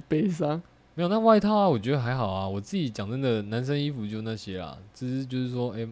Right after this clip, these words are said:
Speaker 2: 可能帽 T 买比较多一点这样，但基本上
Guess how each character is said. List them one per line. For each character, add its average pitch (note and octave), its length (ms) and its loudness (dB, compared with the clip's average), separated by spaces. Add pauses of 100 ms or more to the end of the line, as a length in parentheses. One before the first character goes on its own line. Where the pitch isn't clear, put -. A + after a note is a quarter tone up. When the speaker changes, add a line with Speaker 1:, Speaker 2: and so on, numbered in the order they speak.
Speaker 2:
可 G2 100 -10
能 F#2 80 -8
帽 A2 160 -2
T F#2+ 160 -6
买 F2+ 140 -8
比 E2+ 100 -14
较 E2 60 -12
多 E2+ 220 -12 (520)
一 A2+ 80 -8
点 - 220 -8 (100)
这 - 120 -10
样， E2 120 -10 (800)
但 D#3+ 220 -2 (720)
基 E3+ 120 -10
本 B2 120 -4
上 B2+ 400 -4